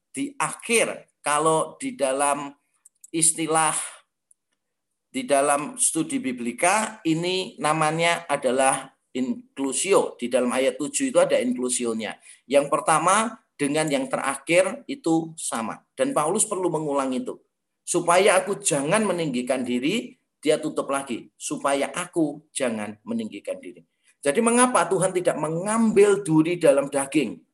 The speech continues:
yang dimiliki oleh Paulus? Jawabannya adalah karena di mata Tuhan, karakter itu lebih penting daripada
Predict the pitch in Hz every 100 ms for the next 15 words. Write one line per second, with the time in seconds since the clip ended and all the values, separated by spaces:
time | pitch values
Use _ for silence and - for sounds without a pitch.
0 | _ _ _ _ _ _ _ _ 139 147
1 | 135 139 143 175 196 139 123 107 101 117
2 | - - _ _ _ _ _ _ - 139
3 | 131 131 135 151 165 160 104 117 127 -
4 | _ _ _ - 151 147 175 185 127 123
5 | 123 123 131 135 101 87 - _ _ _
6 | _ _ - 135 135 131 - 143 139 131
7 | 160 139 113 101 107 107 - - _ _
8 | _ _ _ _ _ _ _ _ _ _
9 | _ _ _ _ _ _ _ _ _ _
10 | _ _ _ _ - 123 123 120 113 123
11 | 131 156 -